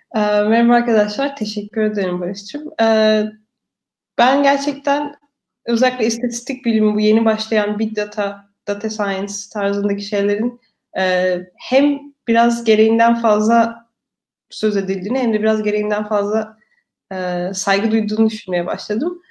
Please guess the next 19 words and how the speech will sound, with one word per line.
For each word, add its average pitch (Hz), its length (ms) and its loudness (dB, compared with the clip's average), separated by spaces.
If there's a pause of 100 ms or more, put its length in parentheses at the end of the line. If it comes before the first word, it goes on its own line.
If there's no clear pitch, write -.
(140)
Özellikle 233 760 2 (180)
son 220 220 -2
zamanlarda 214 580 2
bu 202 60 -6
sosyal 220 520 -2
bilimlerin, 208 640 0 (140)
e, 175 300 -4 (180)
iç-, - 260 -20
işte - 220 -18
pandemi 202 380 2
içerisindeyiz 175 720 -6
zaten. - 360 -8
Sosyal 214 440 -6
bilimlerin 208 400 -2 (720)
bizim 208 180 2
hayatımızla 220 640 2
etkileşimi 202 580 -2
ya 180 100 -2
da 175 120 -8